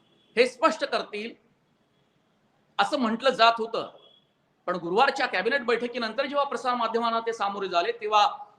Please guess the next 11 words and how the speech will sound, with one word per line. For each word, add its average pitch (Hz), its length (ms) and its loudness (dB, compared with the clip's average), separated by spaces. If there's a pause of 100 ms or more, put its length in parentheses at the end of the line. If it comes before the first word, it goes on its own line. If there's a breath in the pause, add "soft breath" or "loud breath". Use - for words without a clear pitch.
(140)
गेले, 196 240 2
तेव्हा 208 300 -2
हे 220 120 -4
स्पष्ट 277 360 -2
झालं 202 240 2
की 214 140 -4
धनंजय 240 460 -2
मुंडे 220 420 0
राजीनामा 185 540 0
देणार 170 320 -4
नाही. 143 340 -8